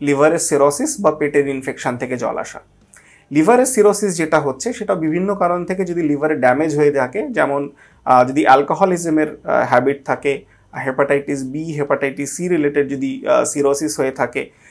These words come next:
কারো যদি অনেক দিন থেকে ডায়াবেটিস, হাইপারটেনশন এই রোগগুলো থাকে, তার থেকেও সিরোসিস হয়ে গিয়ে ultimately যখন, আহ, লিভারটা ফেল করা শুরু করে, তখন অ্যাসাইটিস ডেভেলপ করতে পারে।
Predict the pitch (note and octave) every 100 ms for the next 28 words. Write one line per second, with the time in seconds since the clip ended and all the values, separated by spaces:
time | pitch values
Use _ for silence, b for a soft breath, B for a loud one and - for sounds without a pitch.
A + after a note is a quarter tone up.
0 | b b C#3 C#3+ D#3 D#3 E3 C#3+ E3+ E3+
1 | F3 E3+ E3+ D3+ C#3 C#3 D3 D#3+ D3+ C#3+
2 | C#3+ C#3+ C#3+ C#3+ D3+ C#3 D3+ D#3+ D3+ D3+
3 | D3+ D3+ D3 C#3+ B2+ - F3+ F3 D3+ C#3+
4 | D3+ D#3 D3 D3 F#3+ G#3+ D3 E3 F3 F#3
5 | E3 D3 D#3+ D#3 D#3 - C3 C#3 C#3+ C#3+
6 | C#3+ F#3 E3 F3+ D3+ C#3+ B2+ B2+ D#3 G#3+
7 | C#3+ D#3 C3+ C3+ B2+ B2+ B2 A#2+ A#2+ -
8 | - - - -